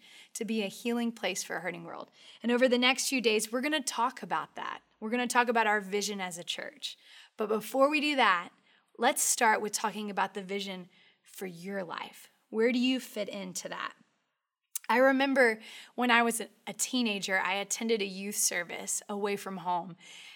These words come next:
And I don't remember who the pastor was, who the leader was, but I remember the feeling I had in that moment.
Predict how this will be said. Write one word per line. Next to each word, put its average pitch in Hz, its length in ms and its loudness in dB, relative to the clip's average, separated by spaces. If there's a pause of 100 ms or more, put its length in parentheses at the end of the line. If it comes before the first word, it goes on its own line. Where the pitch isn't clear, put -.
(140)
And 233 160 0 (100)
I 247 220 -2
don't 285 320 2
remember 247 560 0
who 240 240 0
the 269 100 -4
pastor 233 540 2
was, 190 540 -2
who 240 140 -2
the 240 140 -2
leader 226 320 -2
was, 175 540 -6 (600)
but 254 140 4
I 226 140 2
remember 254 880 2
the 240 140 0
feeling 262 760 -4
I 196 200 -2
had 196 400 0
in 185 180 -8
that 160 180 -10
moment. 151 420 -16